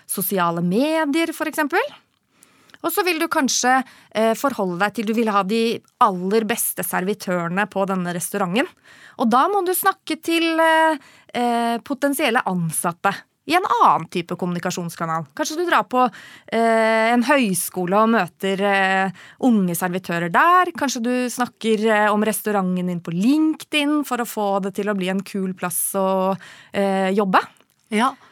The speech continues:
Speaker 2: og så vil du ha nye kunder, eh, og akkurat de rette kundene til restauranten din. Hva gjør du da, da?
Speaker 1: Ja, og da er det jo litt sånn, eh, man kan velge å, eh,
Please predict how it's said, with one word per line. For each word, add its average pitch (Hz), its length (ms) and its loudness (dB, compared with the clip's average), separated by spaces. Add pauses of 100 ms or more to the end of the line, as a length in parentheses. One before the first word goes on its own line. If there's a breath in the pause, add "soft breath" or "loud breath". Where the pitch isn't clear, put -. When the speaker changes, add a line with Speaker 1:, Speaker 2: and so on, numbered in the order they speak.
(200 soft breath)
Speaker 2:
og 277 200 2
så 240 340 -2
vil 240 140 -2
du 247 100 -2
ha 254 240 2
nye 240 380 2
kunder, 202 500 0 (160)
eh, 214 340 -2
og 233 160 -2
akkurat - 300 -6
de 240 100 -4
rette 208 280 -10
kundene 175 360 -4
til 185 120 -4
restauranten 175 440 -2
din. 214 220 -2
Hva 185 180 0
gjør 185 140 0
du 220 80 -2
da, 143 180 0
da? 202 160 -2 (460)
Speaker 1:
Ja, 196 280 -4
og 208 100 -4
da 254 240 4
er 208 120 0
det 220 60 0
jo 285 80 0
litt 269 180 -4
sånn, 269 240 2 (460 loud breath)
eh, 220 480 2
man 233 220 2
kan 262 180 0
velge 233 460 0 (100)
å, 240 260 0 (200)
eh, 190 480 -6